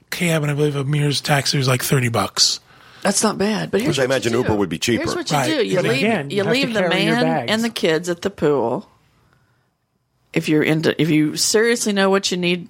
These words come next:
Speaker 2: and you don't, and you just do it. Grab your girlfriend and head over there. Leave the man and the kids out. I wouldn't take the kids.
Speaker 4: The other thing I would tell you, and we've done it several times, a little hint, if you know you're going to either mall for a specific store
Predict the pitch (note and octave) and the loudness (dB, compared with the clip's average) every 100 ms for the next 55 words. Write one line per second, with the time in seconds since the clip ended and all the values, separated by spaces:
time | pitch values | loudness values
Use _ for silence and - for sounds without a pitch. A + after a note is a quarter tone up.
0 | - - C#3+ D3 C#3+ - D3+ C#3+ - - | -8 -4 -2 0 0 0 -2 -2 -2 -2
1 | D#3 - - - F3+ - A#2 G2 - - | -2 -2 -10 -20 -18 -2 2 2 0 -4
2 | - D3 D#3+ E3 D#3 D3+ E3+ D3+ D3+ E3 | 0 0 2 0 0 0 0 0 0 -4
3 | D3+ D#3 D3+ E3 E3 - - G#3+ - - | -2 -2 -2 -2 -2 -2 -2 -4 -8 -20
4 | - F3 E3 D#3+ C#3+ C#3+ D#3+ - - - | -4 -2 0 0 0 0 -2 -4 -2 -2
5 | - - - D#3+ - E3+ - E3 F#3 F#3+ | -2 -4 -4 -4 -4 -2 2 2 2 0
6 | E3+ D#3 C3+ C3 - C#3 B2 A2+ A#2 - | 0 0 0 -2 -2 -2 -2 -4 -6 -16
7 | _ _ _ D#3+ D3 C#3+ B2+ C#3+ C3 - | _ _ _ -2 0 0 0 0 0 -2
8 | D3+ D3+ C#3+ D3+ C3+ B2+ B2+ C3+ C#3 D3 | 0 0 0 -2 -2 -2 -2 0 0 0
9 | A#2+ A#2+ - A#2 - C#3 E3+ A#3 G#3+ D3+ | -2 -6 -6 -6 -4 -2 0 2 2 2
10 | B2+ D3+ D#3 D#3 C#3+ C3+ - D3+ D#3+ D#3+ | 0 0 0 0 0 -4 -2 0 2 2
11 | D3 B2+ A#2 - C3 G#2+ - - C#3+ - | 2 0 -4 -2 -2 0 -2 0 0 2
12 | - D#3+ E3+ - - - - D3+ B2+ G#2+ | 2 2 0 -2 -6 -6 0 0 -2 -6